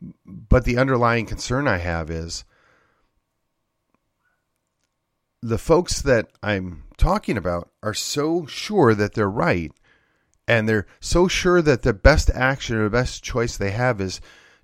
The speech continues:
to, I don't know, take control of the party for their own means. But in the process of doing so, they're going to destroy the very party that they think they want to run.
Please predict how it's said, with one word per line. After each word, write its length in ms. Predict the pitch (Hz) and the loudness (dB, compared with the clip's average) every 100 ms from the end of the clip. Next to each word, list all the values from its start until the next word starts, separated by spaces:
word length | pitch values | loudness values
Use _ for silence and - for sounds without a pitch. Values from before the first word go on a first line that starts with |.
| - | -4
to, 380 | 120 110 98 - - - - - - - - _ _ _ _ _ _ _ _ _ _ _ _ _ _ _ _ _ _ _ - | -2 0 -2 -8 -14 -6 -4 -4 -8 -14 -20 _ _ _ _ _ _ _ _ _ _ _ _ _ _ _ _ _ _ _ -6
I 120 | 117 | -2
don't 120 | 135 | 0
know, 240 | 85 90 95 _ | -2 -4 -8 _
take 220 | - 147 | 2 2
control 600 | - 127 - 127 143 170 | 0 -2 0 0 0 0
of 380 | 175 185 196 - - | 0 0 -2 -8 -6
the 80 | |
party 480 | 170 196 196 214 226 - - - | 0 2 2 0 -6 -12 -20 -12
for 240 | - 151 | 0 2
their 160 | 143 139 | 4 2
own 180 | 143 | 2
means. 440 | 135 143 185 - - _ _ _ _ _ _ _ _ _ _ _ _ _ _ _ | -2 -4 -6 -10 -18 _ _ _ _ _ _ _ _ _ _ _ _ _ _ _
But 240 | 127 151 151 | 2 6 6
in 160 | 156 | 6
the 80 | 135 | 4
process 500 | - 170 185 180 143 | 4 4 2 0 0
of 140 | 139 | 0
doing 240 | 113 214 175 | 2 0 0
so, 340 | 147 143 - | 0 0 -2
they're 220 | - 120 139 | -4 -2 0
going 240 | 143 151 | 0 -2
to 120 | - | -4
destroy 580 | 139 143 - - 208 208 | -6 -6 -6 -2 -2 -2
the 160 | 123 120 | 0 0
very 240 | 127 170 | 0 4
party 320 | 165 160 156 | 6 6 4
that 220 | 143 139 143 | 0 -2 -2
they 80 | |
think 240 | 139 139 131 | -4 -4 -4
they 100 | 131 | -2
want 160 | 104 | 0
to 60 | 107 | 0
run. 320 | 147 214 151 | 0 -2 -4